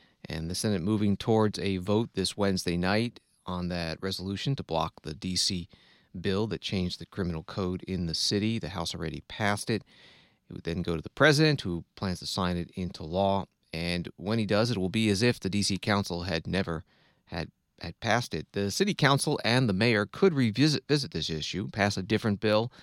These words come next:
submit to Congress, or they could even resubmit the same bill. That's all allowed under the Home Rule Act from the nineteen seventies.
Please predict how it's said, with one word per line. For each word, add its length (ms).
submit 300
to 80
Congress, 480
or 120
they 120
could 160
even 260
resubmit 460
the 100
same 440
bill. 280
That's 160
all 220
allowed 420
under 240
the 100
Home 540
Rule 340
Act 300
from 160
the 60
nineteen 420
seventies. 600